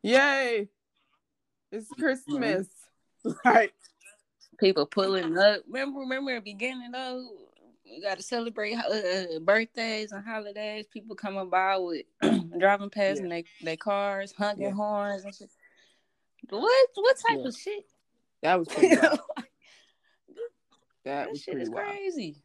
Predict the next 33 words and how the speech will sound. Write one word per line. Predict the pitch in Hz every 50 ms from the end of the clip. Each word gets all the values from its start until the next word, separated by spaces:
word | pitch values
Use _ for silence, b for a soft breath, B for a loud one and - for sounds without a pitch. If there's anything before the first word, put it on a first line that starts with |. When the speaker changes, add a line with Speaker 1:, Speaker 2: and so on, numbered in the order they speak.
| _ _ _ _ _ _ _ _ _
Speaker 1:
Think | 196 220 202 -
about | 196 180 165 151 -
the | - 143
world | 143 147 165 175 175 165 160 143 131 170 - 156
we | 160 147
live, | 147 156 160 170 - -
like, | 165 170 170 - -
it's | - 220 -
like | 254 214 208
a | -
Speaker 2:
Man. | 202
Speaker 1:
corona | - - 196 170 180 175 190 226 220 175
world | 147 139 139 135 131 127 123 123
now. | 127 127 120 107
Like, | 123 135 131
I | 147
don't | 175 175 175 175
even | 160 160 160 156
know | 156 156 147 156 160
how | 160 156 151
else | 151 151
to | - - 156
describe | 131 135 - - - - 156 156 156 151 139
it, | 127 - - _ _ _ _ _ _ _ _ _ _ _ _ _ _ _ _ -
um, | 147 147 131 120 117 120 127 120 135 143 160 -
outside | - 139 139 - - 160 147 131 127
of | 135 139 139
that. | 147 151 147 147 - - _ - - _ _ _ _ _ _ _ _ _ _ _ _ _ _ _ _ _ _ _ _ _ _ _ _ _ _ _ _ _ _ _ _ _ _ _ _ _ _ _ _ _ _ _ _ _ _ _ _ _ _ _ _ _ _ _ _ 180
A | 165
Speaker 2:
Pretty | 160 185 175 175
Speaker 1:
drive-by | 190 202 214 214 214 214 202 185 196 196 196 196 196
Speaker 2:
much. | 185 175
Speaker 1:
birthday. | 160 143 135 135 - _ _ 131 131 123 127 135